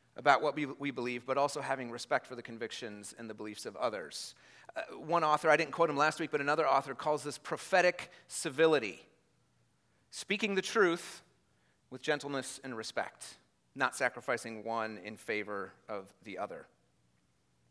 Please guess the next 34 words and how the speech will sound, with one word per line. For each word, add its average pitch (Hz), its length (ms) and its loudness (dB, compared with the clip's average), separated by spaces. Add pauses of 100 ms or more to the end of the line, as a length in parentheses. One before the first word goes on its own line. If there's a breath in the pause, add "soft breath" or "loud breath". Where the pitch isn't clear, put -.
(580)
Now, 151 80 2
next 170 260 2
week, 165 160 0
we're 147 140 -2
gonna 139 180 2
look 131 320 0
back 135 560 0
again 120 300 -2
at 101 100 -10
Jeremiah 107 400 -2
twenty-nine 104 480 -6
in 101 60 -10
the 101 80 -10
first - 240 -6
half 110 200 0
of 117 60 -10
the 107 80 -4
letter, 104 320 0 (420 loud breath)
and 135 320 -4
we're 170 100 6
gonna 180 140 6
walk 175 300 8
through 185 240 4
the 160 100 0
very 156 260 6
specific - 920 -2
ways 151 520 4
that, 131 400 2
uh, 120 240 4
Jeremiah 139 680 6
exhorts 131 520 -2
these 147 160 -6
people 143 300 -4
to 123 300 -8